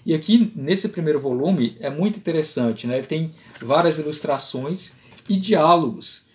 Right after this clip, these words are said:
dos personagens para que o aluno possa compreender todo o contexto através das imagens. Não sei se vocês conseguem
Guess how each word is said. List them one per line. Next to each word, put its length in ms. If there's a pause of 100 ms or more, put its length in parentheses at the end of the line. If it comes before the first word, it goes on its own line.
(140)
dos 240
personagens 800
para 320
que 140
o 100
aluno 260
possa 240
compreender 600
todo 180
o 40
contexto 500
através 400
das 160
imagens. 640 (480)
Não 100
sei 140
se 100
vocês 260
conseguem 680